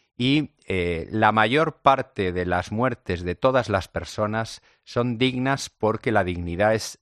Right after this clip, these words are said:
algo connatural al ser humano. Da igual su edad, su condición o su limitación. La dignidad no está en cosas, la dignidad forma parte de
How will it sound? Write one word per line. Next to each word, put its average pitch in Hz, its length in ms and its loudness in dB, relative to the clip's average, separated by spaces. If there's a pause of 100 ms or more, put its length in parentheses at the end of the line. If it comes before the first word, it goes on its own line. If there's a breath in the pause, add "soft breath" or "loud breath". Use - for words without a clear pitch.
algo 101 560 0
connatural 92 640 0
al 98 140 0
ser 92 240 -4
humano. 95 400 -4 (100)
Da 82 240 -8
igual 107 380 0 (220 soft breath)
su 82 220 -10
edad, 101 360 2
su - 220 -14
condición 107 840 -2
o 80 440 -10 (340)
su 104 220 -6
limitación. 90 840 -2 (400 soft breath)
La 98 160 0
dignidad 107 480 2
no 143 80 -2
está 120 240 0
en 110 80 -2
cosas, 92 480 -4
la 85 160 -10
dignidad 82 680 -2 (300 soft breath)
forma 107 540 0
parte 101 500 0 (280 soft breath)
de 98 520 -2